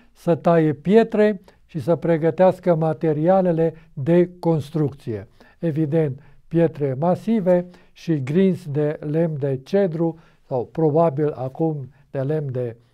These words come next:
brad sau ceea ce vor alege ei. A doua problemă.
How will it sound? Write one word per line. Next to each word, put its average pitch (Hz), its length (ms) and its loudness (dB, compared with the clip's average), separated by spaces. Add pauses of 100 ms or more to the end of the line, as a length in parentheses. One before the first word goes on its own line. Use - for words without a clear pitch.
(100)
brad 170 420 4
sau 135 320 -6 (240)
ceea 160 220 0
ce 156 240 -2
vor 139 220 -2
alege 135 420 -2
ei. 120 320 -4 (500)
A 143 140 -6
doua 156 300 4
problemă. 110 560 -8